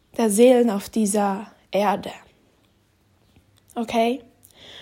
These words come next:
Du schaffst das. Setze diese gesunden Grenzen mit deinen Eltern und mit deiner Familie und mit allen Menschen um dich. Entferne alle Menschen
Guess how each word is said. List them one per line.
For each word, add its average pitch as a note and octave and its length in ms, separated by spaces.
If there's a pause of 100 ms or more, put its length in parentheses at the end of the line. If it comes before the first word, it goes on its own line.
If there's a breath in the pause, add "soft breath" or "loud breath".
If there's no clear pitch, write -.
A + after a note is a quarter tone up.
(140)
Du C4 100
schaffst - 460
das. - 300
Setze A#3+ 320
diese B3+ 260
gesunden A#3 560
Grenzen B3 400
mit A3 160
deinen A3 300
Eltern A#3+ 440 (1300)
und A#3 80
mit B3 160
deiner C4 220
Familie C4+ 640
und A#3+ 120
mit B3+ 220
allen A#3 300
Menschen G#3 400
um G#3 240
dich. - 400 (880 soft breath)
Entferne B3+ 600
alle B3 280
Menschen A3 640